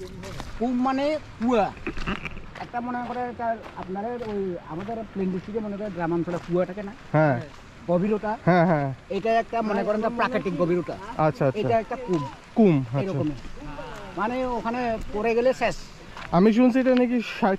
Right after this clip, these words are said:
Speaker 2: থেকে সত্তর feet।
Speaker 1: আর কি ষাট, সত্তর?
Speaker 2: আরো বেশি?
Speaker 1: নাইনটি ফাইভ feet।
Speaker 2: নাইনটি ফাইভ feet?
Speaker 1: হ্যাঁ।
Speaker 2: অনেক গভীর। আর পুরাটা নাকি আপনার ছয়শো feet লম্বা, এই পাশ, এই পাশ।
Speaker 1: ছয়শো
Speaker 2: সোজা
Speaker 1: ফিটটা
Speaker 2: এক কিলোমিটার হবে?
Speaker 1: এক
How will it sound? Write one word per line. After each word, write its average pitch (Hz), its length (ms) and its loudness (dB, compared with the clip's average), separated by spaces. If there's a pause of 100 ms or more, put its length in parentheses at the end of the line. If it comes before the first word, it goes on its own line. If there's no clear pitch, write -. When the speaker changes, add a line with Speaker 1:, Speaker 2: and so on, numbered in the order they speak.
Speaker 2:
থেকে 233 220 2
সত্তর 226 500 0
feet। 220 200 2 (400)
Speaker 1:
আর 139 120 -6
কি 143 80 -12 (100)
ষাট, 135 260 -4
সত্তর? 143 280 -8 (260)
Speaker 2:
আরো 156 160 4
বেশি? 180 120 4
Speaker 1:
নাইনটি 226 320 2
ফাইভ 247 160 4 (100)
feet। 247 200 0 (180)
Speaker 2:
নাইনটি 214 420 4
ফাইভ 240 220 4
feet? 202 200 2
Speaker 1:
হ্যাঁ। 302 340 0 (100)
Speaker 2:
অনেক 240 260 4 (340)
গভীর। 135 300 4 (600)
আর 156 180 4
পুরাটা 262 360 6
নাকি 254 280 2
আপনার 247 260 2 (880)
ছয়শো 214 400 4
feet 226 200 0 (160)
লম্বা, 175 360 4
এই 175 140 4
পাশ, 180 260 -2
এই 170 120 0
পাশ। 175 120 0 (880)
Speaker 1:
ছয়শো 247 280 -4
Speaker 2:
সোজা 190 240 6
Speaker 1:
ফিটটা 214 1300 -6
Speaker 2:
এক 170 100 0
কিলোমিটার 240 360 6
হবে? 233 240 2 (800)
Speaker 1:
এক 165 140 -4